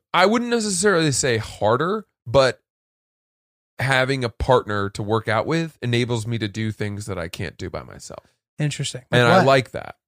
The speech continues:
Speaker 1: Um,
Speaker 2: Standing on the, on his feet and doing the medicine ball shit, like that kinda
Speaker 1: y-,
Speaker 2: stuff?
Speaker 1: yeah, or, or more, it's like we'll do a circuit and I'll do an exercise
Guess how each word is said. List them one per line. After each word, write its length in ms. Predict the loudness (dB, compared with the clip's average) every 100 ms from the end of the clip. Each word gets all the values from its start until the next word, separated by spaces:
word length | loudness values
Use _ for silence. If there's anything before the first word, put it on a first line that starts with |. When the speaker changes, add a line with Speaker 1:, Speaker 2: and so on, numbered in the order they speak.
| _ _ _ _ _ 0
Speaker 1:
Um, 300 | 2 6 4
Speaker 2:
Standing 300 | 4 2 2
on 280 | 2 0 -2
the, 480 | -4 -8 -16 -8 -2
on 120 | -2
his 140 | -2
feet 240 | -4 -4 -4
and 100 | -4
doing 140 | -2
the 60 | -2
medicine 360 | -2 -4 -4
ball 180 | -4 -4
shit, 260 | -4 -4 -4
like 140 | -4
that 140 | -4 -2
kinda 100 | -2 -2
Speaker 1:
y-, 40 |
Speaker 2:
stuff? 260 | 0 -2 0
Speaker 1:
yeah, 560 | 4 6 6 6 2 2
or, 260 | 6 6
or 200 | 6 4
more, 340 | 4 4 6 4
it's 200 | 2 2
like 220 | 2 2
we'll 120 | 0
do 280 | 0 0 2
a 60 | 2
circuit 760 | 0 2 2 2 0 0 0 -2
and 140 | -2 4
I'll 240 | 6 6
do 240 | 4 0
an 80 | 2
exercise 720 | 0 -2 -6 -2 0 0 -2